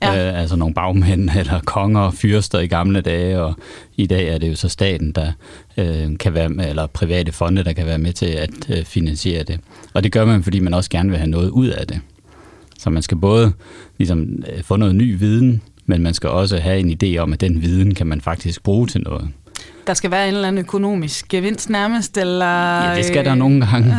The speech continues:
Speaker 1: ja.
Speaker 2: øh, men det kan også være mere indirekte. Altså, man, man har jo også eksempler i historien på, at både konger,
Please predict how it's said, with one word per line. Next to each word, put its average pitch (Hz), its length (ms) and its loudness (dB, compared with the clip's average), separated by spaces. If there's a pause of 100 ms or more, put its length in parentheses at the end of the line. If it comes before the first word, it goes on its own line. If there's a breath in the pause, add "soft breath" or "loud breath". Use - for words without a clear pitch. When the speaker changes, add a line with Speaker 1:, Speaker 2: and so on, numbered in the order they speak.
(100)
Speaker 1:
ja. 101 280 2
Speaker 2:
øh, 98 60 2
men 98 200 2
det 104 100 -2
kan 101 100 2
også 123 160 2
være 123 60 4
mere 113 180 4
indirekte. 92 760 0 (160)
Altså, 85 420 0
man, 85 280 0
man 90 160 0
har 90 120 0
jo 87 120 0
også 104 320 2
eksempler 95 440 0
i 80 60 0
historien 82 460 -2
på, 87 160 0
at 78 320 -6 (540 loud breath)
både 101 160 2
konger, 104 440 2